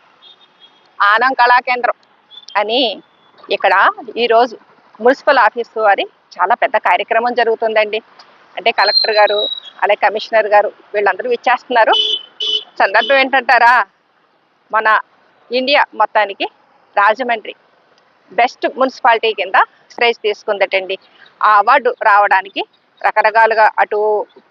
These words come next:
గుడులు కానీ, హోటల్స్ కానీ, ఇళ్ళ దగ్గర కానీ ఆ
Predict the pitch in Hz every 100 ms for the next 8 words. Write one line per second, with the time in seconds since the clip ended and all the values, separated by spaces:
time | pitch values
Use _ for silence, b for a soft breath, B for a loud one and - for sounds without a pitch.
0 | 196 247 240 233 214 202 220 240 269 226
1 | 208 208 - 208 202 240 - _ _ -
2 | 254 262 233 214 208 190 233 359 -